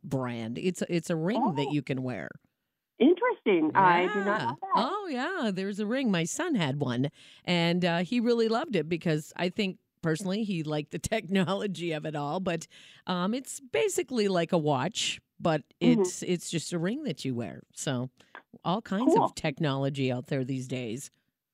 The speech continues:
Speaker 2: Oh,
Speaker 1: right?
Speaker 2: yeah. Oh, yeah.
Speaker 1: <laughs>
Speaker 2: Yeah. Oh, so much, so much. And, you know, I know there's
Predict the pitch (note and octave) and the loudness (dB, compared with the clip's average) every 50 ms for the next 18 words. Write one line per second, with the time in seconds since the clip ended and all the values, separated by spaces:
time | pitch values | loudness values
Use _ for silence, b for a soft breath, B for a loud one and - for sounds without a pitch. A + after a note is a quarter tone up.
0 | _ _ _ _ - - - - G#3+ G#3+ G3+ G#3 F#3+ - - - - G#3 - - | _ _ _ _ 0 2 4 4 4 2 2 0 0 -2 -2 -4 -4 -4 -2 0
1 | B3+ A3+ F3+ - - - G#3+ - - - - G3+ G#3+ G#3+ - G#3 G#3 A3 G#3 - | 0 0 -2 -4 -6 -8 -6 -6 -6 -4 -2 -2 -2 0 4 6 6 6 6 6
2 | G3+ G#3+ G3 F#3 F3+ F#3 - _ - A#3 A3+ A#3+ A#3 F#3+ E3 - - - - _ | 6 6 6 4 2 -2 -8 _ -4 -2 -2 0 0 -2 -2 -4 -8 -14 -14 _
3 | G#3+ G#3+ G#3+ F#3+ F3+ G#3 - G3 G3 G3 F#3+ F#3+ F#3+ F#3+ F#3+ F#3+ F#3 F#3 F3+ E3 | -8 -6 -4 -4 -4 -4 -6 -4 -4 -2 -2 -2 -2 -2 -2 -2 -2 -2 -4 -6
4 | E3+ | -8